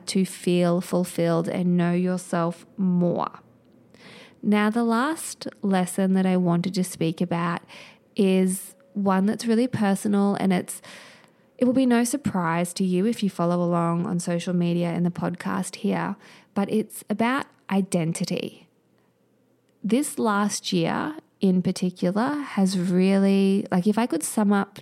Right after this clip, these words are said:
twenty twenty in a word for me, it's identity. It's been all about exploring different parts of what I thought was important to me, who I was in relation to certain people.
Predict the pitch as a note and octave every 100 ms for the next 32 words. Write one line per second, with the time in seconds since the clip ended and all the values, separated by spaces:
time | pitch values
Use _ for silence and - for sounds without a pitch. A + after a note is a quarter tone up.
0 | - - F3+ G3+ - F3 E3+ F#3 F#3 F3
1 | F#3 F3+ F3 E3+ F3 - G#3+ B3 E4 F#4+
2 | - - - - - G3 A3+ G#3 F3 E3+
3 | E3+ C3+ - G3 - - F#3+ F#3+ - -
4 | G#3+ A#3+ C4+ B3 G#3 F#3+ G3 - - F3+
5 | F3 F3 E3+ E3+ E3+ F3+ F#3 - - -
6 | _ - G#3+ - D4 A#3 - F#3+ F3 -
7 | G3 F3+ E3+ E3+ F3+ F#3 - - C#4 -
8 | C4+ C4 A3+ A#3+ A#3 A3+ A#3+ A#3 A#3 A#3
9 | G#3+ G#3 F3 F3 F3 F3+ F#3 F3 F3 F#3
10 | B3 - B3+ C4 - A#3+ A3 A#3 A#3+ -
11 | A#3 A3+ A#3 A#3+ A#3 A#3